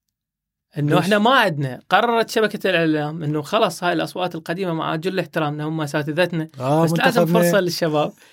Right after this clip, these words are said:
Speaker 1: مو؟ فنطوا فرصة للشباب، وقفت بنص ال-، هالحكي قبل يمكن أربع سنوات.
Speaker 2: زين، دي طينا في التعليق بدقيقة واحدة، حتى المخرج يقول كافي.
Speaker 1: ماكو تعليق.
Speaker 2: تعليق،
Speaker 1: هي
Speaker 2: الم-،
Speaker 1: مو أغنية يعني.
Speaker 2: الجول، الجول،
Speaker 1: <laughs>
Speaker 2: الجول ما يونس.
Speaker 1: لا،
Speaker 2: أوف.
Speaker 1: لازم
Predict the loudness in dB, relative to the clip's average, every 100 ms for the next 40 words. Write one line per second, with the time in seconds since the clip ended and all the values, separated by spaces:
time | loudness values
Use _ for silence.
0 | _ _ _ 0 2 0 -6 _ _ _
1 | -20 -20 -10 -4 0 2 2 2 2 0
2 | 0 0 0 0 2 0 -2 -4 -6 -6
3 | -6 -6 -8 -10 -16 -6 -2 -2 -4 -6
4 | -4 -4 -6 -6 -4 -2 -4 -2 0 2
5 | 2 2 0 2 2 2 0 0 0 0
6 | -2 -6 -6 -6 -8 -6 -4 -4 -4 -6
7 | -6 -10 -8 -8 -8 -8 -8 -8 -8 -8
8 | -4 -2 -2 -2 -2 -2 2 2 2 2
9 | 2 0 0 0 0 2 2 2 0 2
10 | 4 6 6 4 4 4 2 0 -2 -2
11 | 0 4 4 6 4 4 4 2 0 0
12 | 2 4 2 0 -4